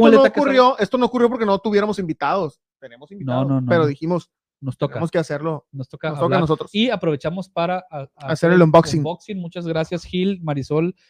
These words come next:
Speaker 1: por este regalo que me dieron, este, en mi cumpleaños, que no había abierto porque quería que lo hiciéramos también en un programa. Y, eh, se volverá parte de la escenografía y de los sets.
Speaker 2: De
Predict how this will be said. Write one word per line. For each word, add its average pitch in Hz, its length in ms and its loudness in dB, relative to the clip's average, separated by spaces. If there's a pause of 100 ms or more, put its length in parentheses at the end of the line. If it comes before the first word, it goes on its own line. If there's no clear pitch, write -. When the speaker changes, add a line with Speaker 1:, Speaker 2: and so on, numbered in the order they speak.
(220)
Speaker 1:
por 143 200 -2
este 135 300 -4
regalo 147 300 -4
que 147 100 -14
me 135 100 -8
dieron, 147 420 -6
este, 127 400 -10
en 131 80 -6
mi 127 100 -6
cumpleaños, 160 460 -4
que 147 100 -10
no 135 100 -4
había 143 160 -2
abierto 147 380 -2
porque 143 240 -4
quería 123 200 -4
que - 80 -10
lo 143 100 2
hiciéramos 139 480 0 (240)
también 123 260 4
en 135 80 4
un 131 80 0
programa. 185 420 6 (340)
Y, 190 380 2
eh, 143 180 4
se 135 120 -2
volverá 131 340 0
parte 180 520 0
de 160 180 -2
la 160 260 -4
escenografía 151 840 -6 (360)
y 131 60 -4
de 123 100 2
los 113 140 -4
sets. - 420 -6 (480)
Speaker 2:
De 151 120 -4